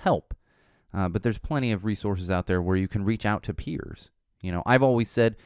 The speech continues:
"You can shoot me a message through sean o'rourke live dot com, and I, I will try to connect you with somebody." I am not an expert. I simply speak on my own experiences,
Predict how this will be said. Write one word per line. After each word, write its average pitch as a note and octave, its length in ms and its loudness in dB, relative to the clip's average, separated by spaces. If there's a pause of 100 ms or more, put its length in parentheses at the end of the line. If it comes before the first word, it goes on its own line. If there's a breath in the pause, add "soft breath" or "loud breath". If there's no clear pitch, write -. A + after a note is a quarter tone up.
(280 soft breath)
"You B2 180 2
can G#2 160 0
shoot B2 220 2
me A#2+ 100 0
a A#2 60 2
message A2+ 380 0
through A2 160 0
sean G#2 220 0
o'rourke G#2+ 200 0
live G#2+ 220 0
dot G#2+ 160 0
com, A#2+ 180 -2
and F2+ 100 -2
I, F2+ 80 -2
I G#2 180 0
will G#2+ 120 2
try A#2 160 2
to G2+ 60 0
connect G#2+ 280 -2
you A#2+ 60 0
with A2+ 80 0
somebody." A2+ 240 -2
I A#2 120 4
am A#2+ 120 2
not G2+ 160 4
an F#2 60 2
expert. A2 360 2
I G2 80 0
simply G#2+ 360 -2
speak - 280 -4
on G2 140 2
my F#2 140 0
own F#2 100 -2
experiences, G2 800 -2